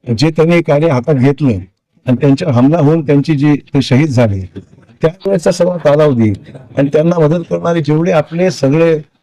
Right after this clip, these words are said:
अनेक समाजातले जे सहकारी विशेष ते विषय त्याच्यामध्ये जे आपण पहा की त्याच्यामध्ये लबाना आहेत,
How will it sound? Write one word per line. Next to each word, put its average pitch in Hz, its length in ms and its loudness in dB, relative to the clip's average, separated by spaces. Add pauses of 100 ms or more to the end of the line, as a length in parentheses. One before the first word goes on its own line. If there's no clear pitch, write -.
अनेक 156 220 2
समाजातले 151 580 0
जे 143 140 0
सहकारी 139 420 0
विशेष 123 260 -2
ते 147 160 0
विषय 139 600 -2
त्याच्यामध्ये 143 520 0
जे 143 60 0
आपण 139 220 -2
पहा 135 240 2 (560)
की 127 80 -2
त्याच्यामध्ये 143 440 2
लबाना 127 420 4
आहेत, 123 380 2